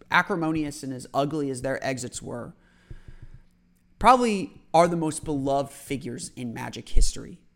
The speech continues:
right now, are, are probably the most beloved former players in this team's history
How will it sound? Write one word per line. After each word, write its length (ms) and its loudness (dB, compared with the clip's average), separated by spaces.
right 240 -8
now, 260 -16
are, 80 -2
are 140 4
probably 280 4
the 60 -4
most 200 -4
beloved 380 0
former 480 -4
players 540 -10
in 240 -6
this 180 -10
team's 400 -10
history 460 -16